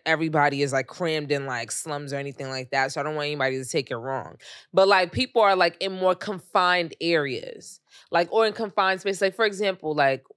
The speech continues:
you know, we're in Chinatown, so I'm gonna speak on Chinatown. Like,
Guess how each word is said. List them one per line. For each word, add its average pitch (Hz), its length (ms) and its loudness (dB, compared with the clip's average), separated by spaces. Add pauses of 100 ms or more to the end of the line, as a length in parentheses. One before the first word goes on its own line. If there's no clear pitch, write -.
(220)
you 175 140 -10
know, 170 140 0
we're 160 160 2
in 170 100 0
Chinatown, 147 540 -4
so 143 80 -6
I'm - 20 -6
gonna 139 80 -6
speak - 260 -14
on 143 140 -6
Chinatown. 131 640 -8 (260)
Like, 165 300 2